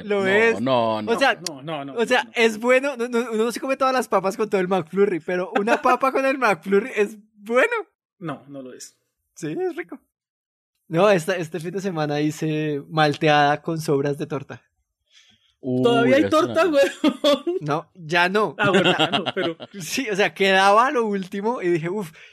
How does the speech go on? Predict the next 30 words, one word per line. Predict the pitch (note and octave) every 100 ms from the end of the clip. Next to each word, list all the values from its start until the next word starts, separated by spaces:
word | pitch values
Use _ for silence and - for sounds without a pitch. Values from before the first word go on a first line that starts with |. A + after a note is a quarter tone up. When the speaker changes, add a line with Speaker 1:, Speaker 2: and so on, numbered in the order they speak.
| _
Speaker 1:
ya | D#3 E3
no | E3+
me | F3
quiero | F3 F#3+
comer | G3 F#3+ D#3
la | C#3+
torta | C#3 E3 D#3
porque | G#3 D#3+
ya | C3+
está | B2+ C3
fría, | B2 - E3 E3 E3 E3 F3 D3+
como | E3
muy | D3 D3 D3
fría | E3 D#3+ D#3+
que | D#3+
estuvo | - C#3+
en | C3+
la |
nevera, | D3 C#3 C#3+ D4 - - E4 E4
muy | D3
dura. | D3+ G#2 - - _ _
Y, | G3 F#3
pero | G#3
tampoco | G#3 G3 G3
quiero | F3+ A#3+
botarla | C4+ C#4 G3+ G3+
porque | A3+ A#3
está | A3+
muy | F#3 F3
rica. | C4 D#4 C3+ C3